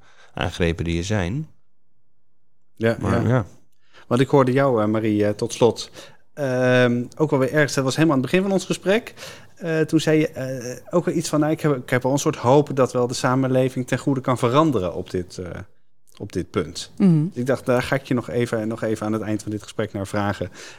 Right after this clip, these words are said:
Speaker 2: Eh, is dat mogelijk, denk je? Denk je dat het mogelijk is dat we, eh, dat we zo'n veilige samenleving zullen krijgen? Of moet je ook gewoon erkennen dat altijd vrouwen zich in het donker op straat, hè, onveiliger zullen voelen dan, eh,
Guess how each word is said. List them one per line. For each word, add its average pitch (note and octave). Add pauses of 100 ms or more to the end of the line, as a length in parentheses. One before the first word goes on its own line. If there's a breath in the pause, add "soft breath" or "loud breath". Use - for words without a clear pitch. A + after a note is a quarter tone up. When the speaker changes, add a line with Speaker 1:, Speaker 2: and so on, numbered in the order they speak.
Speaker 2:
Eh, G#2+ (120)
is C#3+
dat A#2+
mogelijk, A#2+
denk F2
je? -
Denk C#3
je D3
dat B2+
het G2
mogelijk A#2+
is A2+
dat G#2+
we, F#2+ (500 loud breath)
eh, G2+
dat A2+
we G#2+
zo'n A2
veilige A#2+
samenleving A#2
zullen G2+
krijgen? A#2+
Of A2
moet A#2+
je -
ook A2
gewoon G#2+
erkennen G#2
dat G2 (300 loud breath)
altijd G#2+
vrouwen G2+
zich G#2
in A2+
het G#2
donker G#2
op G2+
straat, G2+ (340 loud breath)
hè, G#2 (100)
onveiliger G#2
zullen G#2
voelen G2+
dan, G2+
eh, G2+